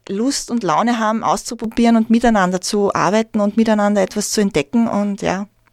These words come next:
ja, einfach das, ja, die Freude an allem. Und ich muss aber auch zugeben, ich freue mich auch, wenn's wieder vorbei ist, weil, weil einfach trotzdem,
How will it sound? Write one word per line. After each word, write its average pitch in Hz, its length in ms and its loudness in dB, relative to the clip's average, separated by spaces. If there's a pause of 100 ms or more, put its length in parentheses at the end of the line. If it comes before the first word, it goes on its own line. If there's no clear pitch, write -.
(120)
ja, 196 180 -6
einfach 202 400 -6 (260)
das, - 460 -10
ja, 202 200 -2 (160)
die 214 80 -4
Freude 196 320 2
an 190 120 0
allem. 165 280 0 (500)
Und 233 120 0
ich 240 100 0
muss 262 160 2
aber 254 140 2
auch 240 40 -2
zugeben, 247 280 -2
ich 226 100 -2
freue 202 180 -2
mich 233 160 0
auch, 233 80 -6
wenn's 226 180 -6
wieder 233 140 -2
vorbei 208 380 0
ist, 233 160 -8
weil, 208 420 -4 (640)
weil 196 220 0
einfach 185 400 -2
trotzdem, 180 500 -8